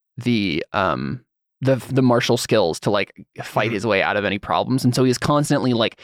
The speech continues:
Speaker 1: trying to weasel his way out of situ-, like,
Speaker 2: Mm-hmm.
Speaker 1: conflicts he ended up in. Um, and honestly, I feel like if I knew the Burning Wheel better when we were playing Chrome Inquisitors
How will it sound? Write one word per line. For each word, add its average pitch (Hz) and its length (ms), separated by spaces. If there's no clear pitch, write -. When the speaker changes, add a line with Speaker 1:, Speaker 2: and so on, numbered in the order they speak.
Speaker 1:
trying 147 260
to 139 80
weasel 123 400
his 120 140
way 107 300
out 110 140
of 110 240
situ-, - 340
like, 110 120
Speaker 2:
Mm-hmm. 113 80
Speaker 1:
conflicts 98 440
he 127 100
ended 120 220
up 131 160
in. 156 260
Um, 120 300
and 175 140
honestly, 202 420
I 165 80
feel 196 220
like 190 260
if 160 160
I 180 400
knew 147 340
the 135 80
Burning 127 320
Wheel 120 160
better 117 380
when 123 180
we 120 80
were 117 140
playing 117 380
Chrome 117 160
Inquisitors 117 540